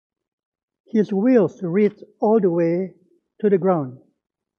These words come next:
Second description of the wheel is it has a complicated design. It's a wheel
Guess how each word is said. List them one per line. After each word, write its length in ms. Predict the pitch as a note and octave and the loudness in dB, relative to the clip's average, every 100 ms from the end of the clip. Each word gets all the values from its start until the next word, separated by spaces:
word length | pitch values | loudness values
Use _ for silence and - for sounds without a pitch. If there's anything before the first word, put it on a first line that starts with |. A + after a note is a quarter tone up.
| _ _ _ _ _ _ _ _ _ _ _ _ _ _ | _ _ _ _ _ _ _ _ _ _ _ _ _ _
Second 560 | - - D4 C#4+ C4 G#3 | -20 0 0 2 0 -2
description 540 | F3+ - G#3 - F#3+ | -6 -2 -4 -2 -4
of 120 | F3 D#3+ | -2 -4
the 80 | |
wheel 260 | D#3+ G3 D#3+ D#3+ | 2 4 4 0
is 380 | D#3+ - - _ _ _ _ _ _ _ _ - | -4 -4 -12 _ _ _ _ _ _ _ _ -4
it 160 | A3 | -4
has 340 | - B3 B3 - | -2 -2 -2 -4
a 80 | A3 | -14
complicated 840 | - G#3 G#3 G3+ G3+ F#3 F#3 F3 | -8 -4 -2 -2 -2 -2 -2 -4
design. 520 | D#3 C#3 E3+ D3+ A#2+ A#2+ _ _ _ _ - | -4 -2 -2 -2 -6 -16 _ _ _ _ -4
It's 160 | A#3 | 0
a 80 | A3 | 2
wheel 420 | G3 A3+ B3 A#3+ | 2 4 4 4